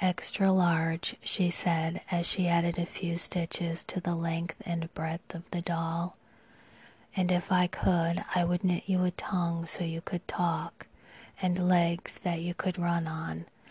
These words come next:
and have you live like a boy." Mother Munster knitted as she thought, and though she did not know it, she knitted all her wishes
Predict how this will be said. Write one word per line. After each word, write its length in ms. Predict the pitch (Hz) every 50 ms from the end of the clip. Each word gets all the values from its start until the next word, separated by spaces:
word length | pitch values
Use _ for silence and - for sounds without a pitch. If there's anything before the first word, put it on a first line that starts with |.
| - - _ -
and 160 | - 175 170
have 240 | - - 185 180 175
you 160 | 180 180 180
live 400 | 180 180 180 170 165 165 - -
like 300 | 170 170 165 160 _ -
a 40 | 170
boy." 600 | 175 - 170 170 165 160 160 160 160 165 170 - - - _ _ _ _ _ _ _ _ _ _ _ _ _ _ _ _ - - - - _ _ - -
Mother 340 | 185 175 175 185 190 190
Munster 540 | 185 180 175 175 175 170 - - - 180 185
knitted 480 | 185 175 170 170 170 170 170 170 170 -
as 140 | 175 170 -
she 200 | - - 196 190
thought, 540 | - - 180 165 165 170 165 165 170 170 - - - - - - - - - _ - -
and 200 | 185 180 180 185
though 140 | 180 180
she 180 | 180 - - 190
did 220 | - 190 185 -
not 300 | - 175 175 180 185 175
know 300 | 180 180 185 185 180 170
it, 260 | 170 165 165 160 - - - - _
she 240 | - - - - 185
knitted 460 | 180 180 185 185 180 180 175 170 180 -
all 300 | - 175 165 165 170 175
her 240 | 175 - - 190 185
wishes 600 | 185 185 175 170 - - 175 165 165 165 170